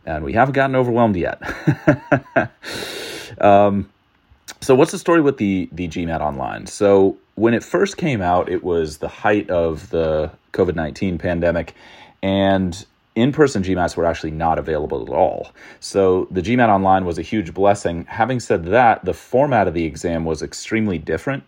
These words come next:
than the in-person exam. It had a, a different break structure, different timeline. There was actually no essay on the online G mat, and all that's changed relatively recently. So I've been waiting to update this podcast episode until we got some solidity with the online G mat, but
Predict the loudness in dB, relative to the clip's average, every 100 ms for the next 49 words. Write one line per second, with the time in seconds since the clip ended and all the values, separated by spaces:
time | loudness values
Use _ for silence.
0 | -16 -8 -4 -2 -4 -6 -6 -6 -4 -2
1 | -2 -2 -6 -4 -2 -2 -6 -14 -20 -18
2 | -6 0 2 2 2 0 -4 -4 -4 -4
3 | -8 -8 2 2 2 -2 0 0 2 2
4 | 2 0 -8 -6 0 0 0 0 0 -4
5 | -4 -6 -6 -10 -4 -2 -2 -4 -4 0
6 | 0 0 -2 -4 -2 -4 -2 -4 -4 -4
7 | -4 -4 -16 -6 2 2 2 -2 -6 -4
8 | -2 0 -4 -8 -2 0 0 -2 -6 -4
9 | -2 -4 -6 -10 -4 -4 -2 0 2 2
10 | -2 -2 -2 0 -2 -4 -6 -2 -2 0
11 | -4 -2 -6 -6 -4 -4 -4 -6 -4 -4
12 | -4 -8 -8 -4 0 0 0 -2 -4 -4
13 | -4 -4 -6 -4 -4 -4 -4 -2 -4